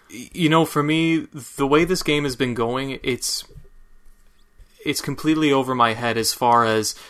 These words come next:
you know, my predictions, and I could never fathom any sort of idea that I, I have a clear understanding of where this game is going, or not even just, like, a little hint of an idea.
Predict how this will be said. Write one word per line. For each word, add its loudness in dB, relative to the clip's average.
you -6
know, -2
my 2
predictions, -4
and 0
I 2
could -4
never 0
fathom 2
any -2
sort -2
of -2
idea 0
that -2
I, 4
I 4
have 0
a 4
clear 6
understanding 0
of -4
where 0
this -6
game -2
is -6
going, -4
or -6
not 2
even 2
just, -4
like, -4
a 0
little 0
hint -4
of -2
an 0
idea. 0